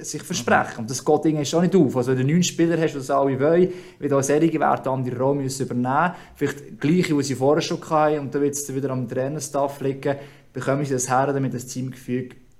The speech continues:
Speaker 1: bleibt bestehen. Und das andere ist auch noch, eigentlich ist das der Leistungsausweis vom Rafa. Das meiste hat er von dem noch zusammen gekauft und transferiert. Nicht alles, aber sehr viel, was Schweizer Spieler anbelangt. Also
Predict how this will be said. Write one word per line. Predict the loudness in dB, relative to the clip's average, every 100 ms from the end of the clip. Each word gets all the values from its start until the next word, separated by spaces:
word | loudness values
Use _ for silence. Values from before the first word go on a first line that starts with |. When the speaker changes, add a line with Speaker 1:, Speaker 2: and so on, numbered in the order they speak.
| -2
Speaker 1:
bleibt | -2 -2 -6 -10
bestehen. | -6 0 4 4 2 -4 -12
Und | 0
das | 2
andere | 4 4
ist | 4
auch | 4
noch, | 4
eigentlich | 2 0 0 -2
ist | -6
das | -12 -6
der | -2
Leistungsausweis | 0 -2 -4 -6 -6 -4 -4 -4 -10 -14 -20 -18
vom | -8 0
Rafa. | 2 2 0 -2
Das | -2 0
meiste | 0 0 -2 -4
hat |
er | 0 0 0
von | -4
dem | -6 -4
noch | -6
zusammen | -4 -4 -4 -4 -6 -10 -14 -8
gekauft | 0 0 0 -4
und | -6
transferiert. | -4 -6 -2 0 0
Nicht | 2
alles, | 4 4 2
aber | -2
sehr | -4 -4
viel, | -4 -6
was | -6
Schweizer | -8 -10 -10
Spieler | -8 -6 -2
anbelangt. | -2 0 0 0
Also | -2 -4